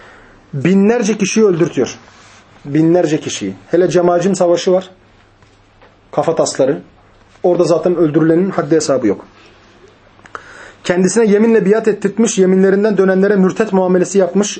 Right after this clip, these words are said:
ölülerini çöplere atmış, kestiği Müslümanların. Hatta öldürülenlerden bir tanesi büyük İslam alimlerinden İbrahim Et-Teymi. İbrahim Nehai'yi arıyor. İsim benzerliğinden İbrahim Et-Teymi'yi öldürüyorlar. Hatta İbrahim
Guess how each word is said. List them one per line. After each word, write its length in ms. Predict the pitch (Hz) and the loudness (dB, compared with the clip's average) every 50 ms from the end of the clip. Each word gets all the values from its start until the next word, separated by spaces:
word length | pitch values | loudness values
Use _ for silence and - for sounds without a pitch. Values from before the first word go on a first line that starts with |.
| - | -2
ölülerini 400 | 190 165 175 170 175 180 185 202 | 0 2 2 2 2 2 0 0
çöplere 340 | 196 - 180 170 - 180 185 | -2 -2 -4 -2 0 0 2
atmış, 440 | 196 180 180 - 190 185 - - - _ - - _ - - _ - | 0 0 -2 -4 -4 -6 -6 -10 -16 _ -20 -20 _ -20 -20 _ -4
kestiği 300 | - 156 - - 175 165 | -4 -2 0 0 0 0
Müslümanların. 580 | 156 - - 165 156 156 151 156 180 214 208 - - - - - - - - - | 0 0 0 0 2 2 2 0 0 -2 -6 -10 -18 -20 -20 -20 -20 -20 -8 -4
Hatta 260 | 165 170 - - 202 | -4 -2 0 0 2
öldürülenlerden 760 | 196 175 156 170 175 180 180 175 185 196 196 196 208 202 196 | 2 2 2 2 2 2 2 2 2 2 2 2 2 0 0
bir 80 | 196 180 | -2 0
tanesi 420 | 196 190 190 185 - 202 160 143 | 0 0 0 -2 -2 -4 -4 -2
büyük 300 | 147 165 185 226 226 - - - - - | -2 0 0 0 0 -4 -8 -12 -8 -8
İslam 320 | 185 170 - - 208 208 | -6 -4 -2 -2 0 2
alimlerinden 520 | 190 185 185 180 175 180 180 190 208 214 202 | 2 2 2 2 2 2 0 0 0 -2 -2
İbrahim 380 | 185 160 170 180 170 185 190 | -2 0 0 0 0 2 0
Et-Teymi. 460 | 190 180 - - 190 175 151 120 110 - - - - - - - - _ _ - | 0 -2 -2 -2 -2 0 0 -2 -4 -8 -12 -20 -20 -20 -20 -20 -20 _ _ -2
İbrahim 420 | 156 151 180 175 175 185 196 185 | 0 2 2 2 2 2 2 0
Nehai'yi 400 | 180 160 180 180 185 190 202 214 | 0 0 0 0 0 2 2 2
arıyor. 260 | 202 185 190 226 269 294 - - - - _ - - _ _ _ - - - - _ _ _ _ - | 0 0 0 -2 -4 -8 -12 -20 -20 -20 _ -20 -20 _ _ _ -20 -20 -20 -20 _ _ _ _ -8
İsim 260 | 175 180 - 226 202 | -6 -2 0 2 2
benzerliğinden 520 | 196 190 180 175 185 180 175 180 202 208 208 | 2 2 2 2 2 2 2 2 2 2 2
İbrahim 320 | 185 185 185 185 185 185 | 2 2 0 0 0 0
Et-Teymi'yi 540 | 175 180 - 180 170 170 165 170 165 170 170 - | -2 -2 0 0 0 2 2 2 0 0 -2 -2
öldürüyorlar. 500 | 175 151 139 135 135 135 120 113 104 98 | -2 0 0 0 0 0 0 0 0 -2
Hatta 380 | 143 156 147 - 180 170 160 - - | -2 -4 -2 0 0 -2 -2 -2 -4
İbrahim 380 | 151 151 160 165 170 175 170 | -2 0 0 0 0 -2 -4